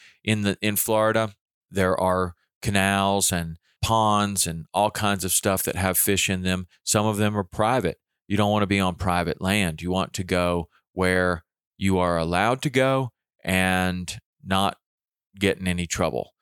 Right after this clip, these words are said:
You don't want any sort of trespassing. You don't want any sort of, um, uh, situation where you get in trouble with the law by just simply trying to go fishing. Out west, let's just take, for example,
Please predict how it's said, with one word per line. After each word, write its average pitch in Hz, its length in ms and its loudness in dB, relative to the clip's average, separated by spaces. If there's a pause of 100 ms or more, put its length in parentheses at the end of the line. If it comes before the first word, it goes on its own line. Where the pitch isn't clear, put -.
(220)
You 90 120 -4
don't 90 200 0
want 92 280 -2 (260)
any 90 220 -2
sort 90 240 -2
of - 80 -14
trespassing. 95 800 0 (420)
You 90 100 -2
don't 87 280 0
want 87 300 -2 (560)
any 87 200 -2
sort 85 320 0
of, 80 300 -4 (100)
um, 78 520 -6 (440)
uh, 82 140 -4
situation 92 600 0
where 85 120 -6
you 90 180 -2
get 90 280 0
in 85 100 -8
trouble 87 380 -2
with 85 140 -6
the 82 80 -6
law 87 500 2 (280)
by 92 120 0
just - 320 -4 (180)
simply 90 300 -4
trying 87 300 -2
to 82 60 -8
go 85 120 -2
fishing. 95 440 0 (420)
Out 90 240 0
west, 113 500 2 (380)
let's 98 240 2
just - 240 0
take, 98 240 0
for 95 120 0
example, 92 640 -2